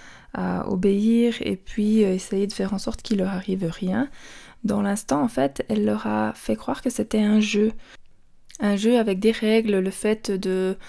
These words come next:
de rester silencieux, et cetera. Et, euh, je me rappelle pas du, du détail, euh, complet de, de ce jeu,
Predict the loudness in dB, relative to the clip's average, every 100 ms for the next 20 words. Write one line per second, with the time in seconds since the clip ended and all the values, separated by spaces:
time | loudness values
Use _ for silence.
0 | -18 -16 -4 -2 -2 -4 -6 -2 0 2
1 | 0 0 2 2 2 0 -6 -10 -4 -4
2 | -4 -12 -18 -18 -12 2 4 6 4 2
3 | 0 -2 -4 -2 -2 -2 -4 -8 -6 -6
4 | -6 -2 0 0 0 -2 -4 -6 -6 -4
5 | -2 0 0 0 -2 -4 -4 -4 0 -2